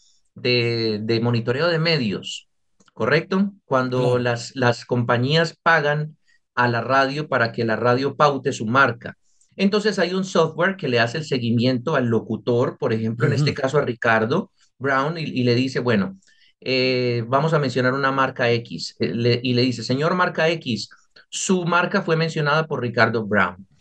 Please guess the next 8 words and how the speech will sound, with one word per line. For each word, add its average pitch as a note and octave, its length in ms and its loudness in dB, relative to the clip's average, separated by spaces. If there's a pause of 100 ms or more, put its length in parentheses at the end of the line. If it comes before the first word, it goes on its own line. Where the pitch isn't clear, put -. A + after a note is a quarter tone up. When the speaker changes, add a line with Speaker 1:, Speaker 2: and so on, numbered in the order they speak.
(420)
Speaker 1:
Pero E3 220 2
si E3+ 140 -4
Ricardo E3+ 500 0
Brown E3 440 0
dice, E3+ 500 0 (560)
"Es D#3+ 220 2
que F#3+ 80 0
estoy E3 600 -2